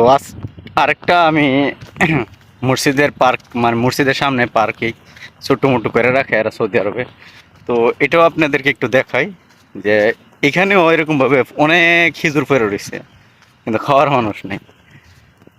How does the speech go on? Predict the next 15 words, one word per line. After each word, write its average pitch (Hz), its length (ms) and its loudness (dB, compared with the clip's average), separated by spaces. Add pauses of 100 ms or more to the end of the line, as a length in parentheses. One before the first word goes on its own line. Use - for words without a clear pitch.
(1200)
আরেকটা 139 320 -4
জিনিস 175 300 0
হলো, 165 200 2 (120)
সৌদি 131 240 2
আরব 127 200 2
এমনিতে 123 380 -2
এখন 135 200 0 (100)
আস্তে - 200 -10
আস্তে 120 200 -4 (100)
অনেক 131 240 2 (100)
সুন্দর 120 220 -4
হয়ে 101 160 0
যাইতেছে - 380 -8 (1120)
ভাই, 104 200 0
প্রচুর, 120 480 0